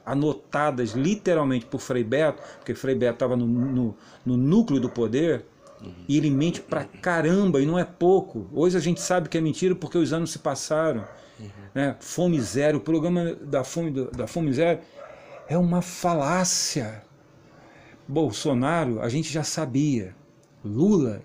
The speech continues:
Speaker 1: não. Ele era um entre da esquerda, né? Ele é um César Borgia do, do pequeno, do, do Príncipe de Maquiavel.
Speaker 2: Uhum.
Speaker 1: Ele nunca, primeiro que ele nunca foi de esquerda, né? E pri-, e primeiro que ele sempre transitou,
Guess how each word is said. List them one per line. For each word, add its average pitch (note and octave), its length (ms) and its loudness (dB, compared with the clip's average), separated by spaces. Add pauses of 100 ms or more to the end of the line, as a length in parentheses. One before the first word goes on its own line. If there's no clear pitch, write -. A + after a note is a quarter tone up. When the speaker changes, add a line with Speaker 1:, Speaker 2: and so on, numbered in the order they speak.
(120)
Speaker 1:
não. A2+ 640 2 (460)
Ele D3 140 0
era F3+ 160 4
um E3 140 4
entre F3 340 2
da B2+ 140 0
esquerda, A#2+ 600 -2 (680)
né? C3+ 140 0
Ele B2 220 2
é - 20 2
um E3 80 2
César D#3+ 400 0
Borgia G#2+ 720 -2 (280)
do, A#2+ 260 0
do A#2 120 -2
pequeno, B2+ 380 -2
do, G#2 360 -4 (260)
do A#2+ 80 -4
Príncipe B2+ 500 -2
de B2 80 -2
Maquiavel. A#2+ 800 -2 (320)
Speaker 2:
Uhum. F2+ 300 -16 (120)
Speaker 1:
Ele E3 120 0
nunca, G3 160 2
primeiro G3+ 260 2
que A#3+ 60 0
ele G#3 60 4
nunca F#3 160 2
foi D#3+ 120 0
de C#3 60 0
esquerda, A2 720 -2 (640)
né? C3+ 300 -4 (300)
E D3 80 -2
pri-, E3 240 4
e C#3+ 80 2
primeiro E3 380 2
que D#3 440 0 (180)
ele D3 160 0
sempre F#3+ 440 0
transitou, E3+ 1200 2